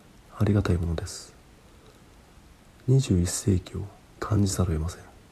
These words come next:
昔、二十年ぐらい前に、いわゆるコミュニティエフエム、ローカルラジオに一度出たことがあるんですが、その時聞いたのが、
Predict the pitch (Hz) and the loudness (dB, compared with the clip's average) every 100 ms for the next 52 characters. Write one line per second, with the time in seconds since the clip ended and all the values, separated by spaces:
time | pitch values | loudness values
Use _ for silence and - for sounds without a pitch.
0 | - - - - - - - - - - | -20 -20 -20 -20 -20 -20 -20 -20 -20 -20
1 | - - - - 127 123 127 135 131 - | -20 -20 -20 -10 -4 -2 0 0 -2 -4
2 | - - 107 104 135 139 139 127 92 82 | -20 -8 2 2 6 4 6 4 4 2
3 | 85 90 92 - - - - - - - | -4 -6 -10 -16 -20 -20 -20 -20 -20 -20
4 | - - - - 143 135 110 - 151 160 | -20 -20 -10 0 2 2 0 0 4 4
5 | 143 - 139 120 95 - - - - - | 2 0 0 2 -2 -4 -10 -20 -20 -20
6 | - - 113 147 147 147 143 135 120 92 | -20 0 4 4 4 2 4 4 4 0
7 | 80 85 - 104 107 90 90 82 78 82 | 0 -2 0 4 4 2 0 -2 -2 -6
8 | - - - - - - - - - - | -8 -12 -20 -20 -20 -20 -20 -20 -20 -20
9 | - - - - 156 151 143 - 98 - | -20 -20 -10 -2 0 0 -2 -2 -4 -2
10 | 80 - 95 | -2 -4 -10